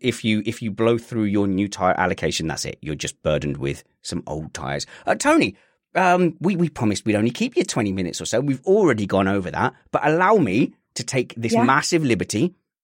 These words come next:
Speaker 1: and assume that you won't, uh, you know, have a diva moment and be like, "No, you said twenty minutes,"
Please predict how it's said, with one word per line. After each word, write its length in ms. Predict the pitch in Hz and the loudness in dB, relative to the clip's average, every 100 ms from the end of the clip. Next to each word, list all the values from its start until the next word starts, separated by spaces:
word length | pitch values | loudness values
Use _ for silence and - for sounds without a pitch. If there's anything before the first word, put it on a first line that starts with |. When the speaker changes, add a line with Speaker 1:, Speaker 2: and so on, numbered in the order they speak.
| _ _ | _ _
Speaker 1:
and 120 | 127 | 0
assume 520 | 123 - 143 131 120 | 0 -2 2 4 4
that 160 | 110 110 | 2 0
you 160 | 110 107 | 0 0
won't, 380 | 113 110 107 - _ _ | 2 2 0 -4 _ _
uh, 580 | 98 98 95 92 92 95 | 2 4 4 4 2 0
you 120 | 98 | 0
know, 160 | 98 95 - 55 - | -2 -4 -8 -12 -8
have 180 | - 107 | -4 -2
a 60 | |
diva 680 | 101 95 110 107 101 98 95 104 | -2 -2 -2 0 2 4 2 0
moment 500 | 104 98 101 110 104 | 0 2 2 0 0
and 180 | 101 90 | -4 -2
be 100 | 101 | -2
like, 260 | 92 95 | 0 0
"No, 300 | 143 262 247 - | 0 2 2 0
you 200 | 147 214 | -4 -4
said 260 | - 220 | 0 -2
twenty 320 | - 214 196 | 2 2 2
minutes," 320 | 180 208 110 | 2 0 -4